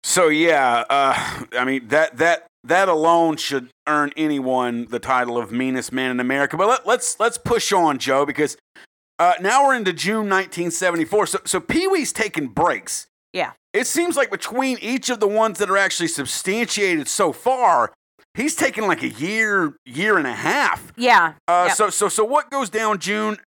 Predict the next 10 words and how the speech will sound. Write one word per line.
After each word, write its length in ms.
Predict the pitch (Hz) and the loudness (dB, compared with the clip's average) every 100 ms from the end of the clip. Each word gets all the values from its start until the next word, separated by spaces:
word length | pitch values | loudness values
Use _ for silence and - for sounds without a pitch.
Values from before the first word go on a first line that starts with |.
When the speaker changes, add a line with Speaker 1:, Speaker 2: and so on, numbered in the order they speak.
| - | -6
Speaker 1:
uh, 140 | 175 170 | -2 -2
in 180 | 180 165 | -2 -6
June 280 | 190 220 185 | -4 -2 -2
of 100 | 147 | -2
nineteen 380 | 151 139 139 | -4 -4 -8
seventy-four? 720 | 123 143 127 123 110 123 82 - | -6 -2 -2 -2 -6 -6 -6 -12
Speaker 2:
So 460 | - 247 226 175 208 | -4 0 0 -4 -10
Johnny 440 | 196 262 294 392 370 | -2 0 0 -2 -4
Sellers, 800 | - 233 220 226 220 214 214 | -2 2 2 4 4 4 2
uh, 240 | - 196 | 2 4